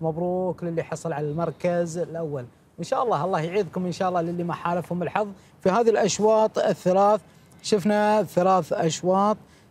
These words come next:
شفنا طبعًا، آه، مقابلة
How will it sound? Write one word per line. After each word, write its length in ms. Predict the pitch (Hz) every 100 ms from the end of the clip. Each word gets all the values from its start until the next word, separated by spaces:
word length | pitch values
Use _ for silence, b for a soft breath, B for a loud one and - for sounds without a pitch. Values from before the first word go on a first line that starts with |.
| -
شفنا 460 | - 175 196 185
طبعًا، 440 | 180 165 151 175 180
آه، 480 | 170 170 170 170 - - - _ - - - _ - 143 - -
مقابلة 540 | 175 175 202 165 147